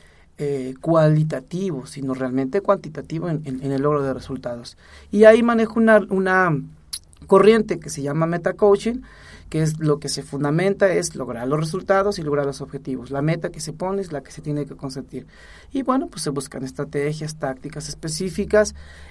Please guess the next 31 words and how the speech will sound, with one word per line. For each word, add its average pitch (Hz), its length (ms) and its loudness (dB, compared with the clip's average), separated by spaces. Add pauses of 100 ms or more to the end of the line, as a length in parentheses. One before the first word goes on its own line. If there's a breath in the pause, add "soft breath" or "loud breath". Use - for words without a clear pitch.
en 165 200 2
todos 170 240 4
los 170 140 2
sentidos. 220 420 0
Y 170 100 0
como 196 240 8
tú 233 100 4
dices, 180 260 0
una 175 220 4
vez 196 200 6
que 147 140 -2
logras 156 400 4
una 165 240 2
estrategia 156 680 -4
dirigida 151 580 0
de 147 80 2
esta 170 220 -2
manera, 185 340 -2 (460 loud breath)
esa 247 280 4
misma 220 300 2
estrategia 165 640 -4
la 156 140 6
ocupas 180 400 0
para 143 220 -2
tu 135 160 -10
vida 139 320 -2
personal, 202 600 -2
para 151 240 -2
tu - 160 -12
vida 123 300 -10
financiera, 185 640 -2